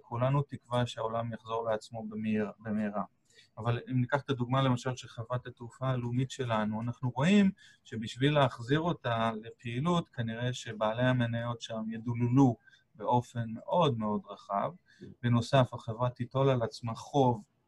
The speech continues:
עתק, שיקשה עליה לחזור לרווחיות. אז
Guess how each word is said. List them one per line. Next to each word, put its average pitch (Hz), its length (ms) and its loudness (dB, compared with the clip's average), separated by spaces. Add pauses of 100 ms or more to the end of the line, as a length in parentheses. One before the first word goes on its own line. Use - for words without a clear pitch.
(160)
עתק, 117 400 0 (120)
שיקשה 120 1400 -2
עליה 117 440 2 (380)
לחזור 120 480 2
לרווחיות. 117 720 -4 (320)
אז - 260 0